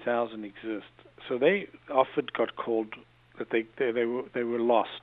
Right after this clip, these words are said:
They were the lost generation. They got lost in the, in the gap, and, and they fell through the cracks. And when we analyzed it, we showed, you know, there were advances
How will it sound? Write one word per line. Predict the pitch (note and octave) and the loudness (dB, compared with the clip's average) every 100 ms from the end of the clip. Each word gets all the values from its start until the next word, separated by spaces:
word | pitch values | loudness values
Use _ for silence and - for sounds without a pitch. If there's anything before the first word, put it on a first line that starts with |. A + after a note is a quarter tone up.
| - | -6
They | A#2 | -4
were | A2 | -2
the | G#2+ | 2
lost | G#2+ A2+ - | 4 4 2
generation. | A#2+ A2 A2 G#2+ - G#2+ | -4 -2 -4 -4 -4 -4
They | G#2+ | -4
got | G#2+ G#2 | -4 0
lost | G#2+ G#2+ - | 0 0 -4
in | A2+ | -10
the, | G#2+ - | -10 -12
in | - G#2 | -12 -10
the | |
gap, | G2+ G#2+ G2+ - - - - _ | -4 -2 -2 -6 -18 -20 -20 _
and, | B2+ A2 A2+ | -10 -10 -8
and | A2+ | -6
they | G#2+ - | -6 -2
fell | A#2 A2 - | -2 -2 -4
through | A2+ | -8
the | - | -8
cracks. | - G#2+ G2+ - - - - - - - - - | -8 -6 -8 -10 -20 -20 -20 -20 -20 -20 -10 -4
And | B2+ | -2
when | C3+ | 0
we | C3+ G3+ | 0 0
analyzed | F3 D#3+ D#3+ C3 A#2 | 2 0 -2 -2 -2
it, | A2+ | -4
we | A#2 - | -4 -4
showed, | C3+ B2+ | -4 -4
you | C#3+ | -4
know, | E3+ E3 - - | -2 -2 -4 -6
there | - | 2
were | C3 | 4
advances | B2+ A2+ C#3+ A3+ | 4 4 4 4